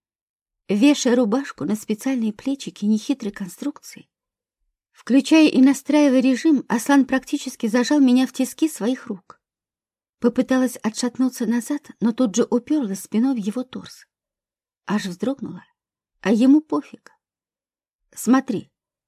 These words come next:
оттягивая ткань рубашки, заговорил он, обжигая дыхание мою шею и ухо.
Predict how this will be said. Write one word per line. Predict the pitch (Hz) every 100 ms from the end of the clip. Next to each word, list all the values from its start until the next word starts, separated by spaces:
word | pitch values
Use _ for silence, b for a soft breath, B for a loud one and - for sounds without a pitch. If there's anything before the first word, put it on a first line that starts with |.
| _
оттягивая | 220 233 269 220 233 240
ткань | - 240 240
рубашки, | 220 311 - -
заговорил | 185 196 208 240 240 -
он, | 277 294 -
обжигая | 175 208 226 226
дыхание | 214 - 294 208
мою | 190 208 214
шею | - 277 254
и | - -
ухо. | 202 175 -